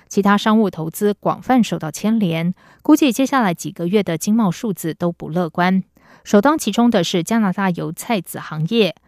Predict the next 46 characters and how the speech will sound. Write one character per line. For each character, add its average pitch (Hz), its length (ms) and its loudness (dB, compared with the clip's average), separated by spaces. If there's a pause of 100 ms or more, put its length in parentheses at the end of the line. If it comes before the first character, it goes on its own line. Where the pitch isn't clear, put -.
(260)
加 226 160 2
拿 196 140 6
大 190 200 2
是 190 160 -2
世 190 180 -2
界 175 160 -2
上 160 240 -4
第 180 220 -4
一 247 160 -2
大 226 260 0
油 160 180 -6
菜 233 220 0
籽 - 160 -6
出 - 180 -4
口 175 200 -2
国， 165 440 0 (260)
而 233 180 6
中 330 200 2
国 196 160 2
是 190 160 0
世 185 160 -2
界 180 140 -4
上 170 180 -2
最 190 200 -4
大 262 260 0
的 170 240 -2
油 165 220 -6
菜 254 200 -2
籽 - 160 -6
进 175 220 -4
口 - 220 -10
国， 170 360 0 (280)
也 196 120 4
是 214 200 4
加 285 160 -2
拿 233 120 2
大 214 180 -2
油 175 200 -2
菜 190 240 -4
产 170 260 -2
品 175 280 -2
的 160 160 -4
最 247 200 -2
大 185 160 -4
市 175 220 -4
场。 - 320 -6